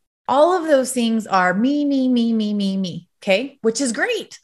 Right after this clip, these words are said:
I want those things for you. I want them for you. And you deserve those things. Absolutely. Who is gonna suffer if you don't fit into those jeans? Who is gonna suffer if you don't feel confident? Who is gonna suffer if you don't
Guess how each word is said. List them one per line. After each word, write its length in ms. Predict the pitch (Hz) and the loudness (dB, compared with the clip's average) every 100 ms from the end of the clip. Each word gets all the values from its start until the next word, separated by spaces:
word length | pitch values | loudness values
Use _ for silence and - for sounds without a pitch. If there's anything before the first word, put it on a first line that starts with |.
| - | -6
I 160 | - | -4
want 400 | 277 294 370 302 | -2 -2 -2 -2
those 280 | 226 208 202 | -2 -2 -2
things 280 | 226 196 - | -4 -4 -6
for 140 | - | -10
you. 300 | 190 156 101 - | -10 -10 -12 -14
I 120 | 247 | -14
want 360 | 247 330 381 | -8 -4 -2
them 180 | 330 254 | 0 -2
for 80 | 214 | -2
you. 200 | 190 170 | -4 -4
And 160 | 202 240 | -4 -4
you 80 | |
deserve 560 | 240 277 233 285 359 311 | -4 -6 -4 -2 -4 -6
those 200 | 208 190 | -6 -6
things. 320 | 202 175 170 - | -8 -8 -10 -10
Absolutely. 840 | 247 294 254 285 254 262 180 - _ - - _ _ _ _ | -4 -2 -4 -6 -6 -6 -10 -12 _ -20 -20 _ _ _ _
Who 200 | - 370 | -2 2
is 140 | 440 302 | 2 2
gonna 240 | 285 262 | -2 -4
suffer 720 | 247 - 285 - 170 175 233 _ _ - | -4 -4 -4 -2 -2 -2 -4 _ _ -4
if 140 | 247 | -2
you 120 | 240 277 | 0 0
don't 220 | 269 214 | 0 0
fit 160 | 247 | 0
into 280 | 233 226 220 | 0 0 -2
those 240 | 196 180 175 | -4 -6 -8
jeans? 340 | 170 - 151 | -12 -12 -10
Who 140 | 302 | -4
is 120 | 359 - | -4 -4
gonna 200 | 320 285 | -4 -2
suffer 380 | 269 240 226 | -2 -2 -2
if 140 | 214 208 | -4 -4
you 100 | 185 | -6
don't 220 | 190 175 | -6 -6
feel 120 | 202 | -6
confident? 500 | 190 170 160 175 - | -6 -8 -8 -10 -10
Who 140 | 175 294 | -8 -8
is 140 | 330 | -6
gonna 180 | 294 247 | -6 -6
suffer 440 | - 214 214 208 | -4 -6 -4 -4
if 140 | 185 190 | -4 -4
you 220 | 190 214 | -6 -4
don't 560 | 214 208 202 196 - | -2 -2 -2 -6 -10